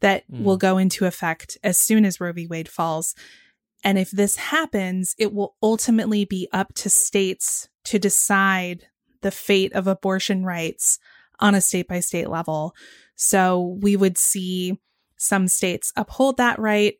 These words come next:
Speaker 1: and other states not. Um,
Speaker 2: And of
Speaker 1: it's been a
Speaker 2: course
Speaker 1: pretty big topic lately, so. <laughs>
Speaker 2: Yeah. Well, and of course, after what happened in Texas, when the Supreme Court just decided to stand by,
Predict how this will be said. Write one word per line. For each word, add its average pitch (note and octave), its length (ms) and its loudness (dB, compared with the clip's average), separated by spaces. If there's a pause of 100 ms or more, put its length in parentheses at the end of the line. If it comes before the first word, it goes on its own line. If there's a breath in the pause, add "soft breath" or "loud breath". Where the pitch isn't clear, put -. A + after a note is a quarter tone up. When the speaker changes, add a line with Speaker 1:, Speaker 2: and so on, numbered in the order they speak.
Speaker 1:
and F3+ 360 -6
other F#3 260 0
states - 680 -2 (400)
not. - 600 -6 (1300)
Um, E3+ 560 -2
Speaker 2:
And C#3 100 -12
of B2+ 140 -16 (260)
Speaker 1:
it's - 100 -8
been C#4+ 180 0
a C4 80 4
Speaker 2:
course D3 480 0
Speaker 1:
pretty A#3 200 4
big F#3 200 0
topic F#3 400 0
lately, F3+ 400 -4
so. - 340 0 (160)
<laughs> - 120 -16
Speaker 2:
Yeah. C#3+ 560 0
Well, D#3 220 2
and D3+ 180 -2
of C#3 100 -6
course, D3+ 240 0
after D3 240 0
what C#3+ 140 0
happened B2+ 580 -2
in A#2+ 140 -12
Texas, A2+ 600 -4
when A#2+ 160 -8
the A2+ 60 -8
Supreme B2 420 -6
Court A#2 240 -4
just - 380 -10 (140)
decided A#2+ 420 -2
to G#2+ 60 -12
stand A#2+ 440 -4
by, F#2+ 600 0